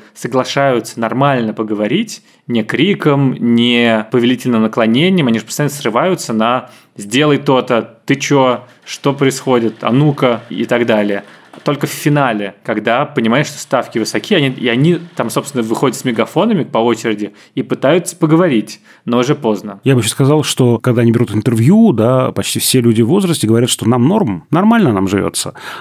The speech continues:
Speaker 2: Они же один там вопрос задают, э, "Довольны ли вы своей жизнью?" Или же один парень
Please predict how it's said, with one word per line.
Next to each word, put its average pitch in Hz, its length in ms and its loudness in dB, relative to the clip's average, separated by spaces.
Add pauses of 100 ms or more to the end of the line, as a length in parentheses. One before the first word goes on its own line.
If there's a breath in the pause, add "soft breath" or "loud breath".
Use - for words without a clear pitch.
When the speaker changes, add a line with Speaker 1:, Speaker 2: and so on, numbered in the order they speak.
Speaker 2:
Они 117 140 4
же 107 80 2
один 131 240 4
там 95 180 0
вопрос 104 280 0
задают, 143 300 0
э, 98 400 2
"Довольны 120 280 2
ли 110 80 4
вы 113 80 2
своей 113 240 0
жизнью?" 92 400 0
Или 110 100 2
же 113 120 0
один 143 180 2
парень 143 520 0